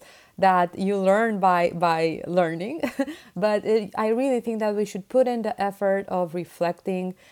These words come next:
and of measuring, um, the activities and the, the, the design efforts that go into a project, and being able to refer back to particular experience, experiences we've had and we traced, and not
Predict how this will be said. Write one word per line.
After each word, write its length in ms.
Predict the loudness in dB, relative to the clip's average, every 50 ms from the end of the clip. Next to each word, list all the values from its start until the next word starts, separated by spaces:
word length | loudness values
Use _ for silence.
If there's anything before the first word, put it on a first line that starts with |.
| _ _ _
and 340 | -6 -4 -4 -4 -4 -4 -4
of 260 | -4 -4 -4 -4 -6
measuring, 640 | -6 -4 -2 -2 -2 0 0 0 0 -2 -4 -6 -10 -12 -18 -20 _ _ _ -6
um, 720 | -4 -2 -2 -2 -2 -2 -2 -4 -4 -6 -8 -10 -12 -12 -14
the 240 | -8 -4 -2 0 0
activities 800 | -2 -2 -4 -4 -4 -2 -4 -4 -4 -4 -4 -6 -6 -8 -8
and 260 | -8 -6 -6 -6 -6
the, 160 | -6 -6 -6 -8 -10
the, 280 | -10 -10 -10 -10 -10 -10
the 180 | -8 -8 -8
design 400 | -6 -8 -6 -2 -2 -2 0 0
efforts 400 | 0 -2 0 0 -2 -2 -2 -4
that 240 | -4 -4 -4 -4 -4
go 160 | -4 -4 -4
into 220 | -4 -4 -4 -2 -4
a 60 | -4
project, 560 | -2 -2 -4 -4 -4 -4 -4 -6 -6 -6 -10 _ _ -20 -20 _ _
and 260 | -8 -6 -6 -4 -4
being 300 | -2 0 0 0 0 2
able 280 | 2 0 2 0 -2 -4
to 280 | -4 -6 -6 -6 -6 -6 -6
refer 540 | -4 -2 -2 -4 -4 -2 0 4 4 4 4
back 420 | 4 2 2 2 2 0 -2 -6 _ _ _ _ _ _ _ -8
to 360 | -4 -2 0 0 0 -2 -6 -10 _
particular 500 | -4 -4 -4 -2 -4 -2 0 4 4 4
experience, 640 | 4 4 0 -4 -4 -2 -2 0 -2 -4 -6 -8 -10 -14 -14 -14 _ _ _
experiences 600 | -10 -10 -10 -10 -6 -4 -4 -4 -2 -4 -4 -4
we've 200 | -2 -4 -4 -6
had 320 | -4 -2 0 0 2 0
and 100 | -2 -4
we 100 | -4 -6
traced, 460 | -8 -4 -2 0 0 0 0 -2 -4 -4
and 160 | -6 -6 -6 -10 _ _
not 320 | _ -2 0 0 0 0